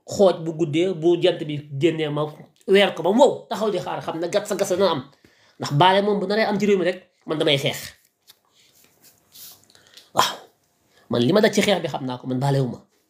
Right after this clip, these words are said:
Kon Ousmane mënta baale, Diomaye mënta baale. Ndax li ñuy baale ñoom moomuñu ko, askan wee ko moom.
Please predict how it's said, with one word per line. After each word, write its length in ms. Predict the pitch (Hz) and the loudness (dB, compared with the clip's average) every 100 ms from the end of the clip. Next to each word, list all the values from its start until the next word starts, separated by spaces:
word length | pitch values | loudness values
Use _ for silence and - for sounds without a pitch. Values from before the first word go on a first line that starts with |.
| _ _ _ _ _ _ _ _ - | _ _ _ _ _ _ _ _ -8
Kon 120 | - | -4
Ousmane 320 | 123 - 151 143 | -4 -2 0 2
mënta 280 | 165 220 208 | 2 0 -4
baale, 260 | 175 156 180 _ _ _ _ _ _ _ | -6 -10 -14 _ _ _ _ _ _ _
Diomaye 360 | 139 147 139 131 | -4 0 0 0
mënta 280 | 131 120 127 | -2 -2 -6
baale. 280 | 107 107 - _ _ _ _ _ _ - | -8 -10 -16 _ _ _ _ _ _ 0
Ndax 120 | 156 | 4
li 80 | 196 | 4
ñuy 120 | 277 | 4
baale 240 | 226 190 156 | 4 0 0
ñoom 160 | 147 | -2
moomuñu 320 | 135 139 127 123 | 0 0 -2 -6
ko, 100 | - | -10
askan 280 | - - 147 | -12 -6 -2
wee 140 | 127 | -2
ko 100 | 120 | -4
moom. 200 | 110 95 | -8 -10